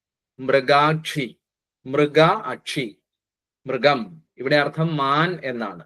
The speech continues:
മാൻ. അക്ഷി എന്ന് പറഞ്ഞാൽ കണ്ണുകൾ. അപ്പൊ മൃഗാക്ഷി എന്ന് പറഞ്ഞാൽ മാനിന്റെ കണ്ണുകൾ പോലെ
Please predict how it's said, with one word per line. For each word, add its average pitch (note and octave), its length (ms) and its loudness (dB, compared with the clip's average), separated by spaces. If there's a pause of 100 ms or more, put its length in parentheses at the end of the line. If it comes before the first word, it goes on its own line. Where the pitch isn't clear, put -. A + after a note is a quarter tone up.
(120)
മാൻ. A2 440 -4 (760)
അക്ഷി G3 600 -2
എന്ന് D3+ 140 0
പറഞ്ഞാൽ D3+ 260 0 (100)
കണ്ണുകൾ. A#2 440 0 (380)
അപ്പൊ D3 120 0
മൃഗാക്ഷി D3+ 720 4
എന്ന് F3 340 0
പറഞ്ഞാൽ C#3 500 0 (600)
മാനിന്റെ D#3+ 840 2
കണ്ണുകൾ D#3 640 0
പോലെ C3+ 400 0